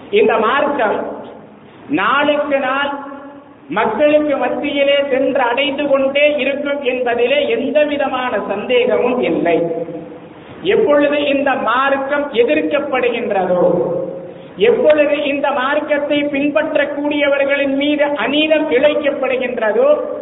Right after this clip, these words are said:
அப்பொழுதுதான் இந்த மார்க்கம் வேகமாக மக்களை சென்றடையும் என்பதை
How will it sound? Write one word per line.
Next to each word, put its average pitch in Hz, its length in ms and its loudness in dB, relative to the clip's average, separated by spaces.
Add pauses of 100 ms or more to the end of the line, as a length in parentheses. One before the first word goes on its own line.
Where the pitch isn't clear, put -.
(280)
அப்பொழுதுதான் 277 1080 2 (260)
இந்த 226 340 -2
மார்க்கம் 262 1000 0
வேகமாக 285 1080 2
மக்களை 277 600 -2
சென்றடையும் 254 840 0
என்பதை 208 760 2